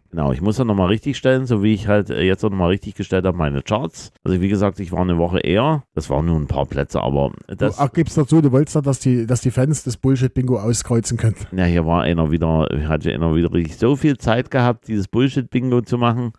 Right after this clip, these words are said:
Speaker 1: Ne? Ich hab gar nicht gezählt, wie viel von diesen Geschichten auf meinen Hut gehen und wie viel auf deinen Hut gehen dort drin. Ob dann auch ausgewogen ist, wie, wie viele Felder sind's denn?
Speaker 2: Ja, fünf mal fünf.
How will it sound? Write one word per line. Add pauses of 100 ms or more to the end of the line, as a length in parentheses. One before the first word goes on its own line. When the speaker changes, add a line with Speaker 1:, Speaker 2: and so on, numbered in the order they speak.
Speaker 1:
Ne?
Ich
hab
gar
nicht
gezählt, (140)
wie
viel
von
diesen
Geschichten
auf
meinen
Hut
gehen
und
wie
viel
auf
deinen
Hut
gehen
dort
drin. (120)
Ob
dann
auch
ausgewogen
ist,
wie,
wie
viele
Felder
sind's
denn? (180)
Speaker 2:
Ja,
fünf
mal
fünf.